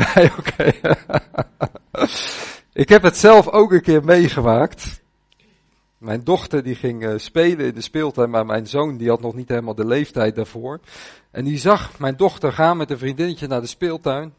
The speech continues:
Hij erachteraan, in zijn pamper. En, eh, we waren Micha kwijt. <clears throat>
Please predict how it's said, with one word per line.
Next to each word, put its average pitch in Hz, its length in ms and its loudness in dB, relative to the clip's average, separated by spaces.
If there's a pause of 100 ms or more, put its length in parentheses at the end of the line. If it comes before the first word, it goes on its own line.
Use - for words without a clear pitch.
(200)
Hij 190 320 0
erachteraan, 147 720 0 (1040)
in 160 180 -8
zijn - 140 -12
pamper. 156 520 -6 (1300)
En, 131 320 -2
eh, 127 220 4
we 131 80 4
waren 131 560 4 (120)
Micha 123 560 -2
kwijt. 135 560 -2 (260)
<clears throat> 160 340 -6